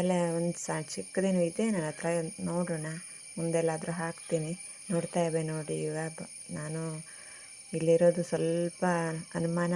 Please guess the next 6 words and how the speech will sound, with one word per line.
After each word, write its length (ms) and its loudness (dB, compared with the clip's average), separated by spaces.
ಆಗಿದೆ 320 0
ಯಾರೋ 140 2
ಬಂದಿದ್ದಾರೆ 560 2
ಅಂತ. 160 -8
ಅದಕ್ಕೆ 280 -4
ನೋಡಿ 180 0